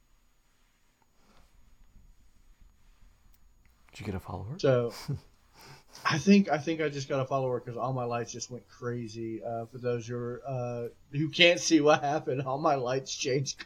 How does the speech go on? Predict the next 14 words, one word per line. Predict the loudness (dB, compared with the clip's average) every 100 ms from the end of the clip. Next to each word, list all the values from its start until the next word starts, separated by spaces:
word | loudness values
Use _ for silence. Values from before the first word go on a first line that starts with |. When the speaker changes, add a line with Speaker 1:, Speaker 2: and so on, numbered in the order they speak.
| -14
Speaker 2:
<laughs> |
color | 2 2
while | 2 -6
we're | -8 -8 -14
recording, | -18 -6 -2 -2 -6 -12 -20 -20 -20 -20 -20 -20 -4
and | 0 4
I | 4 2
think | 2 -2 -4 -6
it's | -6 -6 -6
because | -6 0 2 2 0
I |
have | -2 -4 -6
Twitch | -2 -2 -2
open | -6 -6 -8 -12 -12